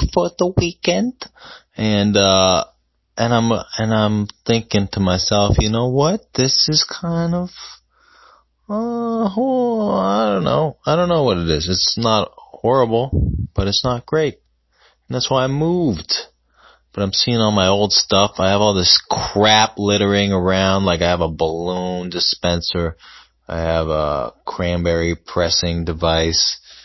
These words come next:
I have a lamp made out of platinum. I have, um, a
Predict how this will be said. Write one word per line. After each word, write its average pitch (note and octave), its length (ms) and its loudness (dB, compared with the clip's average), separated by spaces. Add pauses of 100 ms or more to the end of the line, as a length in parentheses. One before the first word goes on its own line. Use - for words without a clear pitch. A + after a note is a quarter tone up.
(280)
I E2+ 80 -6
have D#2+ 140 -4
a D#2 60 0
lamp D#2+ 460 -4
made E2 220 -2
out D#2 220 0
of D2 180 -10
platinum. D#2+ 800 -4 (680)
I D2+ 120 -10
have, D#2 480 -4 (160)
um, E2 680 -14
a D#2+ 280 -20